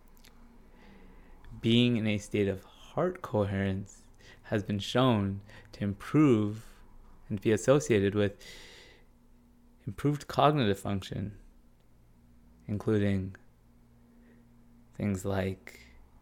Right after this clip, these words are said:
improved ability to focus, improved memory, better decision making. And so the point that I want to drive home here is that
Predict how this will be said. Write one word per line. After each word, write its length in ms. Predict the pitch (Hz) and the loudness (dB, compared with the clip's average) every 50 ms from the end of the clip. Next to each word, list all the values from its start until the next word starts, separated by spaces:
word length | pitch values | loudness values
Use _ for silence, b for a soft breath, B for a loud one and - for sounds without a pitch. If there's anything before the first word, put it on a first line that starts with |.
| - - - - - | -20 -20 -20 -16 -14
improved 400 | 98 95 - - 110 98 92 - | -14 -10 -6 -4 -4 -4 -2 -4
ability 400 | 98 95 101 98 95 92 - 57 | -2 0 0 0 -2 -4 -8 -12
to 100 | - - | -12 -14
focus, 880 | - - - 113 113 113 - 120 120 117 - - - - - - - - - - - - - b b b b b b b b b b - | -8 -2 0 0 0 0 -2 -4 -4 -4 -8 -14 -20 -20 -20 -20 -20 -20 -20 -20 -20 -20 -20 b b b b b b b b b b -14
improved 380 | - 104 98 110 107 95 - - | -12 -6 -4 -2 -2 -2 -2 -4
memory, 480 | 98 101 107 110 113 113 113 113 117 113 - - - - - - - - - - - - _ - - - - - - - - - - - - | -2 0 2 2 2 0 0 -2 -4 -8 -12 -18 -20 -20 -20 -20 -20 -20 -20 -20 -20 -20 _ -20 -20 -20 -20 -20 -20 -20 -20 -20 -20 -16 -4
better 240 | - 101 101 101 95 | 0 2 2 2 2
decision 500 | 87 98 - - - 120 113 107 110 113 | 0 -4 -8 -4 -2 0 0 0 0 0
making. 420 | 113 113 113 113 - 117 113 113 113 - _ _ _ _ - - _ _ _ _ _ _ _ _ _ _ _ _ _ _ b b b b b b b b b b b b b b b b b b b b _ _ _ _ _ _ _ _ _ _ _ _ _ - | 0 -2 -2 -4 -4 -8 -8 -8 -10 -16 _ _ _ _ -20 -20 _ _ _ _ _ _ _ _ _ _ _ _ _ _ b b b b b b b b b b b b b b b b b b b b _ _ _ _ _ _ _ _ _ _ _ _ _ -10
And 160 | - 95 98 | -8 -8 -8
so 460 | 98 - 107 101 98 98 98 95 - - - - - | -4 -2 0 2 2 2 0 0 -4 -10 -16 -18 -16
the 140 | - 113 110 | -14 -12 -12
point 340 | - - - - 120 117 - | -14 -8 -4 -2 -2 0 0
that 140 | 117 107 104 | 0 0 2
I 80 | 101 | 2
want 220 | 101 101 101 98 95 | 2 0 0 0 -2
to 40 | 92 | -2
drive 280 | 101 101 98 95 92 | -4 -4 -4 -4 -4
home 260 | 98 110 120 123 120 | 0 0 2 2 2
here 180 | 110 107 101 98 | 2 2 0 0
is 180 | 98 95 95 101 | 0 -2 -2 -2
that 340 | 101 98 95 95 98 135 | 0 0 0 0 -4 -8